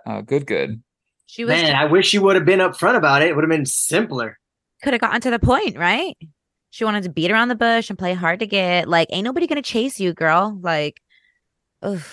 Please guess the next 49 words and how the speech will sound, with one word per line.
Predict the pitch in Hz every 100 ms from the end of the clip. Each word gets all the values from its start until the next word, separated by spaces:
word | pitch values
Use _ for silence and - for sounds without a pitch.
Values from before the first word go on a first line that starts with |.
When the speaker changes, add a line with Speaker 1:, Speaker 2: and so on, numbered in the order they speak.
| - _ _ _ _ -
Speaker 3:
Like | 156
I |
said, | 160 214
Speaker 1:
Well, | 202
Speaker 3:
I |
gave | 202 262
Speaker 1:
also, | 302
Speaker 3:
up. |
Speaker 1:
like, | 240 202 - _ _ _ _ _ _ _ _ -
well, | - - _ -
well, | 208
she's | 196 247 254
in |
the | 233
middle | 240 247
of, | 208
of, | 202 170
um, | 180 175 165 156 156 _ _
like, | 156 143 - -
some | - 170
big | 190
changes | - 233 247 156
in | 143
her | 123 110
life, | 95 87 - _ -
right? | 135 160 -
And | 143 143
so, | - 160 160 139 _ _ _ _ _
um, | - 135 135 135 -
how | 165 180
does | 170
that | 185 190 -
feel? | 165 147 143
I |
mean, | 151 151
do | 147 170
you |
feel | 180
like | 180 175
that | 156
was | 165 147
a |
part | - 151
of | 151
the |
reason | 147 139 139
why | 135 135 135 135 -
you | 117 131 131
weren't | 135 135 135